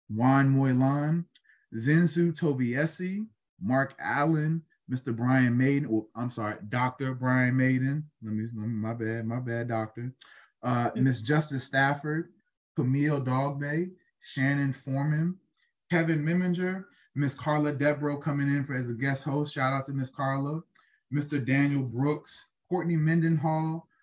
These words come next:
Speaker 1: Sean Harper, Eric Diagati, Tyrell Brown,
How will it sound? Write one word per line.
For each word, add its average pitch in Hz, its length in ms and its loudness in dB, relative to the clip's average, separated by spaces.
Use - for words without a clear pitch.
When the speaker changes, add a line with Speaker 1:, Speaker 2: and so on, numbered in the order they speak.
Speaker 1:
Sean 156 440 0
Harper, 156 640 -4
Eric 143 360 -2
Diagati, 143 800 0
Tyrell 151 560 0
Brown, 151 720 0